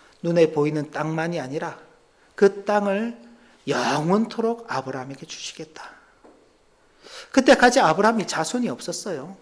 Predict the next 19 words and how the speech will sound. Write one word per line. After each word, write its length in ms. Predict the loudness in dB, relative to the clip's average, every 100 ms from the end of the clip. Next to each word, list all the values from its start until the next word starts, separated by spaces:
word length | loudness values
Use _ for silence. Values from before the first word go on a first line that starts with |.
| _
자녀가 420 | -10 -6 -6 -6 -8
없었단 440 | -10 -14 -14 -16
말입니다. 440 | -16 -20 -20 -20 -20 _ _ _ _ _ _ _ _ _ _ _ -2
칠십오 560 | 2 4 2 2 2
세에 600 | 2 4 4 2 -2 -12 -20 _
하나님의 380 | 0 0 0 -2
말씀을 420 | -2 -4 -6 -6
따라서 840 | -4 -4 -4 -2 0 0 -4 -14 -20 _ _ _ _ -12
왔단 400 | -12 -10 -10 -10
말이에요. 300 | -12 -14 -20 _ _
떠나왔다고. 680 | -8 -6 -10 -14 -16 -18 -20 -20 _ _ -20 -20 0
그때로부터 580 | 2 6 6 6 4 0
몇 200 | 2 2
년이 280 | 4 4 2
시간이 460 | -4 -2 -2 -2
지났는지 480 | -6 -6 -6 -6 -4
알 140 | -4 -4
수 160 | -6
없지만은, 640 | -8 -10 -10 -8 -8 -8